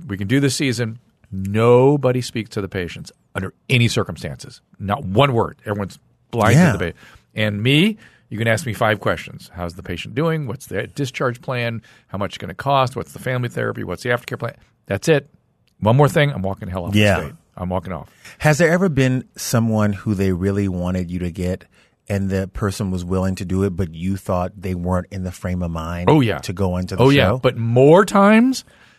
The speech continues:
Speaker 1: there were people that would have made a great candidate for treatment, and they, and the, and the, the, the psychological screening, you must know this.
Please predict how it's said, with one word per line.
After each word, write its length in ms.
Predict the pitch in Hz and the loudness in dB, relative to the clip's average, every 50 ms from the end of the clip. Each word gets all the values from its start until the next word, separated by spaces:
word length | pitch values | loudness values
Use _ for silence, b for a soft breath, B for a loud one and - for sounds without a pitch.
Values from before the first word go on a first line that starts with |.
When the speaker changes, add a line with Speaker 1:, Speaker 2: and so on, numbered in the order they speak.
| b b - | b b 0
Speaker 1:
there 140 | 131 131 | 2 4
were 100 | 131 135 | 4 4
people 380 | 131 131 160 165 151 151 160 139 | 2 2 0 0 2 2 2 2
that 160 | 123 127 131 | 4 2 4
would 140 | 123 135 135 | 4 2 4
have 60 | 131 | 4
made 140 | 127 127 120 | 2 2 2
a 60 | 113 | 0
great 800 | 95 90 - - 104 101 98 98 101 110 131 139 160 185 175 180 | -2 -4 -8 -8 -6 -6 -6 -2 2 4 6 8 8 6 4 0
candidate 400 | - - 156 160 160 165 165 165 | 0 2 2 4 4 4 4 2
for 100 | - 156 | 2 -2
treatment, 460 | 139 - - 165 170 202 185 196 190 B B B B B B B | -2 2 2 2 4 4 2 2 2 B B B B B B B
and 180 | 147 135 131 | 2 2 4
they, 220 | 127 135 139 143 151 | 6 4 4 4 2
and 160 | 127 123 123 | 0 0 2
the, 140 | 120 120 113 - _ _ - | 0 0 -2 -4 _ _ -6
and 300 | - 113 117 113 110 - | -2 -2 -2 -2 -2 -6
the, 320 | - - - - 131 131 | -12 -18 -14 -10 -8 -6
the, 200 | - - 143 143 | -2 0 0 0
the 180 | 143 143 143 135 | 2 0 0 0
psychological 760 | - - 175 214 - - 226 220 202 185 160 151 - 135 - | 2 2 2 2 2 0 0 2 2 2 2 0 -2 -4 -4
screening, 280 | - - 151 139 110 | -2 -4 -2 0 0
you 80 | 127 139 | 0 2
must 200 | 127 123 - - | 2 0 0 -2
know 100 | 120 101 | -4 -6
this. 240 | 90 87 80 - | -6 -6 -10 -12